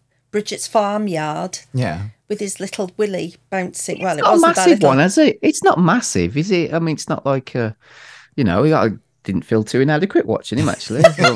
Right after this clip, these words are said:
Speaker 3: But it's like, so you'd think that they might pick somebody who's got a massive knob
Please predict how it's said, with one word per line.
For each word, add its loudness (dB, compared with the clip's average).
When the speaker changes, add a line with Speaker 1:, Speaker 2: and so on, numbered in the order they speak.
Speaker 3:
But -2
it's 0
like, 6
so 6
you'd 4
think 2
that 2
they 4
might 0
pick -4
somebody -2
who's -2
got -10
a -2
massive -4
knob -2